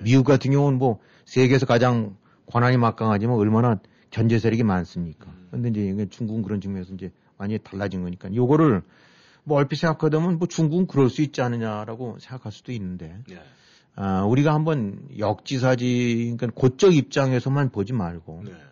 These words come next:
Speaker 1: 음, 이른바 이제 공산당 중-, 북한 얘기할 때 흔히 말하는 내재적 접근에서 그 입장에서 봐야 되지 뭐 바깥에서. 근데 이거는 말이 안 되는 게
Speaker 2: 네.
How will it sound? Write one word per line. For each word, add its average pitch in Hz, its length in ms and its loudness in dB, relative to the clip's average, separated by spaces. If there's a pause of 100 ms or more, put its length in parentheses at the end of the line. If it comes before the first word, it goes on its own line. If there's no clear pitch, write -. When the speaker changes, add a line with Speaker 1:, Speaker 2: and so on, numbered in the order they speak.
Speaker 1:
음, 98 280 -14 (100)
이른바 117 260 2
이제 101 80 0
공산당 117 580 4
중-, 127 220 -4 (240)
북한 131 260 2
얘기할 117 220 2
때 101 140 -8
흔히 127 200 -8
말하는 110 360 0
내재적 104 480 2
접근에서 104 480 -4 (400)
그 - 120 -2
입장에서 127 520 4
봐야 101 460 2
되지 107 260 -2
뭐 160 100 -2
바깥에서. 101 500 -8
근데 143 140 -2
이거는 165 340 4
말이 110 240 2
안 110 140 0
되는 98 220 -2
게 90 280 -10
Speaker 2:
네. 98 280 -10